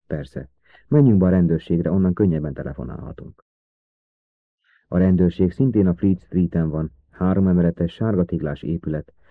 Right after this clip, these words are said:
homályos ablakokkal, közvetlenül a kafferlövészek edzőterme mellett.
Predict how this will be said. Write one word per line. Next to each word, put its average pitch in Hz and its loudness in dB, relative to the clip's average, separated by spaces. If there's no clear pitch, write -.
homályos 110 2
ablakokkal, 85 -4
közvetlenül 107 0
a 87 0
kafferlövészek 87 -2
edzőterme 69 -10
mellett. 65 -14